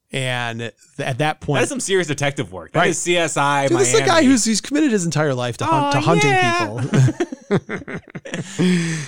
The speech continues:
Speaker 1: He, uh,
Speaker 2: He's done a bad job, though. He didn't even know that he was the Count. How do
Speaker 1: Right.
Speaker 2: you not know the guy with six fingers is the Count? He's pretty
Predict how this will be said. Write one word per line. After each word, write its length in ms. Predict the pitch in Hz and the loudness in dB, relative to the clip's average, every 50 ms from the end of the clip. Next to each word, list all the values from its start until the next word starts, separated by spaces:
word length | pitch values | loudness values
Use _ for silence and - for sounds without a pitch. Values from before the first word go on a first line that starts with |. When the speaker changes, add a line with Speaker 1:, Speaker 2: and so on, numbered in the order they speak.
| - | -12
Speaker 1:
He, 360 | - - 170 185 180 170 160 | -4 0 0 2 4 4 4
uh, 40 | 151 | 2
Speaker 2:
He's 100 | 143 139 | 2 2
done 160 | - 370 320 | 2 2 2
a 40 | - | 2
bad 220 | 233 226 208 196 147 | 0 0 0 0 0
job, 200 | - - 190 165 | 0 0 0 0
though. 80 | 135 | 0
He 80 | 135 165 | 0 0
didn't 140 | 202 254 285 | -2 -2 -2
even 200 | 285 247 185 160 | -2 -4 -2 -2
know 220 | 156 165 170 180 | 0 0 0 0
that 160 | 165 160 151 139 | -2 -4 -4 -4
he 160 | 135 165 156 | -4 -2 0
was 400 | 147 143 139 120 113 - - - _ | 0 0 0 -2 -4 -8 -12 -16 _
the 80 | - 117 | -10 -10
Count. 400 | - - 147 170 170 139 101 - _ _ _ _ | -8 -6 -4 -4 -4 -4 -6 -10 _ _ _ _
How 100 | - 175 | -4 -2
do 60 | - | -2
Speaker 1:
Right. 60 | - | 0
Speaker 2:
you 60 | 254 233 | -2 -2
not 140 | 226 220 | -2 -2
know 100 | 214 208 | -2 0
the 100 | 196 190 | 0 0
guy 220 | 156 170 160 170 170 | 0 0 0 0 0
with 100 | 165 147 | -2 -2
six 160 | - 143 - | -4 -8 -6
fingers 300 | 151 156 165 151 131 113 | -6 -4 -4 -2 -4 -4
is 80 | 113 101 | -6 -10
the 100 | 113 - | -12 -10
Count? 220 | 135 151 156 123 | -8 -6 -6 -4
He's 80 | 113 107 | -6 -8
pretty 480 | - - 208 233 220 196 170 147 120 | -10 -12 -12 -10 -8 -6 -6 -6 -6